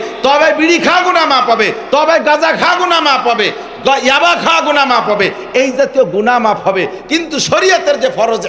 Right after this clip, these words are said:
ইবাদত মিস করেছেন, এটা তওবার দ্বারা মাফ হবে না, কাজেই পরিশোধ করে যেতে হবে। এদিক তাকান, সহজ বুদ্ধি শিখিয়ে দিচ্ছি। এখন চল্লিশ,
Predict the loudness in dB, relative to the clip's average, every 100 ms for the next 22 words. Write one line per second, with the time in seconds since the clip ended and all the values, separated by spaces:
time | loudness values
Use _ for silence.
0 | -2 0 0 0 -2 -4 -4 0 0 2
1 | 0 -4 -6 -4 -2 0 0 0 0 0
2 | 0 0 0 0 0 0 -4 -8 -6 -4
3 | -2 -4 -4 -4 -6 -6 -6 -4 -4 -6
4 | -6 -6 -6 -4 -4 -2 -4 -6 -6 -8
5 | -16 -4 -2 -2 -4 -6 -6 -8 -6 -4
6 | -4 -6 -14 -18 -20 -20 -6 -6 -2 -4
7 | -4 -12 -20 -20 -20 -8 -6 -4 -6